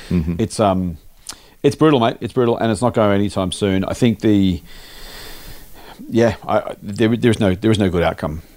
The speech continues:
Speaker 2: Uh, and, uh, back to the budget, that's why Jim Chalmers didn't add more, you know, pressure to that inflation number, 'cause it would have just made things worse.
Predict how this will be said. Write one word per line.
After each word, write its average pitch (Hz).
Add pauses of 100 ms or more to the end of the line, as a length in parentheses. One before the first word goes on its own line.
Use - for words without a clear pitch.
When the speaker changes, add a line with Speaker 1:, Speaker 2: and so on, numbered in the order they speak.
(180)
Speaker 2:
Uh, 82
and, 87
uh, -
back 85
to -
the 90
budget, 85
that's 87
why 98
Jim 92
Chalmers 92
didn't 85
add 101 (140)
more, 101 (440)
you 107
know, 87
pressure 127 (120)
to 113
that 98
inflation 104
number, 104
'cause 92
it 92
would 95
have 104
just 107
made 107
things 110
worse. 113